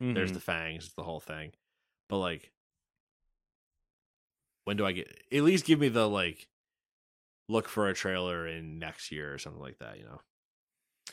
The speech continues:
Speaker 2: Starbreeze Studios is remaking twenty thirteen's Brothers, A Tale of Two Sons, coming to all the, uh,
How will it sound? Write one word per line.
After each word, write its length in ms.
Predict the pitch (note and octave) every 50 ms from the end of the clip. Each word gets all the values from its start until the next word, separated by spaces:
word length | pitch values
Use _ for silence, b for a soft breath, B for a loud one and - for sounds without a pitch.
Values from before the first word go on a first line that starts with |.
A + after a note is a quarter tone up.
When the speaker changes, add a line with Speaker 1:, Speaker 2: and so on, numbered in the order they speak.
| B B B _ _ _ _ -
Speaker 2:
Starbreeze 580 | - - - B2+ A#2 A#2 A#2+ A#2 B2 B2 A#2+ -
Studios 580 | - - - B2+ B2+ C3 B2+ B2 B2+ A#2 A#2
is 140 | A2 F#2+ F#2
remaking 560 | F#2 A2+ A#2+ A#2 A2+ A2+ A#2 A2+ - B2 A#2
twenty 280 | - - A#2 A2+ A#2 A2+
thirteen's 520 | - - A2 F#2+ - - A#2+ A#2 G#2+ F#2+
Brothers, 500 | F2 F#2 G2+ G#2 A2 A#2 B2 B2 A#2+ G#2
A 140 | D#2+ F2+ G2
Tale 320 | - - - A2 A2+ A2+
of 80 | G#2 -
Two 180 | - - A#2 G#2
Sons, 520 | - - C3+ D3 C3+ C3 C#3+ D#3 - - _ _ _ _ _ _ _ _ _ _ - -
coming 280 | - G2 G2 G2 F#2+ -
to 680 | - - G2+ G#2 G#2+ G#2+ G#2+ A2 A2 A2 A2+ - - -
all 360 | - - F2+ F#2 F#2+ F#2+ G2+ G2+
the, 400 | G#2 A2+ A2+ A2+ A2+ A#2 A#2 A#2
uh, 440 | A#2+ A#2+ A#2+ A#2+ B2 B2 B2 B2